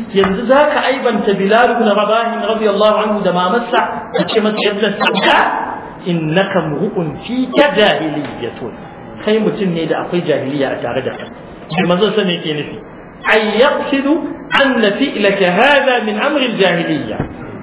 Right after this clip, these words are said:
Manzon sallallahu alaihi wasallama yana nufin cewa wannan aikin da kai irin na aikin da 'yan jahiliya suke yi. Amma ana nufin sara Abu Dharr min sar jahiliyya. Ana nufin Abu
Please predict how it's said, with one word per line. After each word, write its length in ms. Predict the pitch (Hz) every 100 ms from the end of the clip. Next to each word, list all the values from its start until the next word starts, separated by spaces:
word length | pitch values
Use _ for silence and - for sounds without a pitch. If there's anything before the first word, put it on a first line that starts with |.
| - - - -
Manzon 340 | - 165 202 220
sallallahu 160 | 220
alaihi 80 | 214
wasallama 0 |
yana 140 | 202 185
nufin 240 | 190 190
cewa 200 | - 180 180
wannan 340 | 240 247 208
aikin 340 | 202 208 202 175
da 120 | 151
kai 160 | 185 180
irin 320 | 233 190 175
na 80 | 175
aikin 320 | 208 202 180
da 80 | 151
'yan 160 | 170 185
jahiliya 440 | 160 147 156 165 139
suke 200 | 147 -
yi. 80 | 127 - - - - - - -
Amma 280 | - 165 220
ana 160 | 247 247 233
nufin 160 | 226 196
sara 260 | 247 254 247 226
Abu 140 | 226 240
Dharr 180 | 247 233
min 220 | 208 190
sar 160 | 240 233
jahiliyya. 540 | 208 202 220 240 190 220 - - - - - -
Ana 220 | - 240 233
nufin 160 | 226
Abu 180 | 208 196